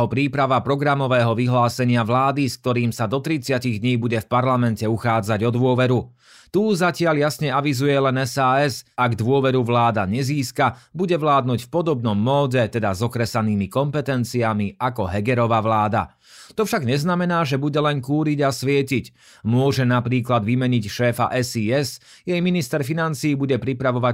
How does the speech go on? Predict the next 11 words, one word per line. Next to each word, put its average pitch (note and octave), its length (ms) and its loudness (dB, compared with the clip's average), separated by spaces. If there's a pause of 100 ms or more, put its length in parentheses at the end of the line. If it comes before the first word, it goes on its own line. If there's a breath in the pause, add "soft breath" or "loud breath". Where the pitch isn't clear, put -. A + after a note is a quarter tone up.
štátny A2 400 -2
rozpočet, D#3 720 -2
členovia E3 560 -2
vlády C#3 320 0
môžu B2+ 320 -2
z - 160 -6
parlamentu C3 640 0
stiahnuť C#3 480 -2
návrhy B2 400 0
svojich G#2+ 320 -4
predchodcov, D3 720 -2